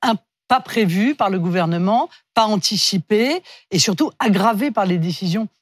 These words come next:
euh, du gouvernement. Donc, il y a des solutions, euh, à ces problèmes de prix de l'énergie. Il y en a toute une série, d'ailleurs, que j'avais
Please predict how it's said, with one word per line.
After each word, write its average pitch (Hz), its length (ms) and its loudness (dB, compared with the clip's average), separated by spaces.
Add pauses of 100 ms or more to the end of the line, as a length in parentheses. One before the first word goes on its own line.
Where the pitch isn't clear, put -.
(180)
euh, 180 100 0
du 160 120 2
gouvernement. 156 380 0
Donc, 190 180 2
il 247 180 4
y 285 140 4
a 381 160 2
des 202 140 -2
solutions, 175 580 -2 (400)
euh, 175 160 2
à - 80 -2
ces 190 200 0
problèmes 165 600 0
de 147 340 -2 (120)
prix 233 340 2 (300)
de 165 40 0
l'énergie. 165 540 2 (440)
Il 185 40 4
y - 40 4
en 202 100 4
a 220 180 2 (120)
toute - 180 -2
une 339 100 0
série, 254 260 0
d'ailleurs, 226 260 2
que 208 40 -6
j'avais 190 400 0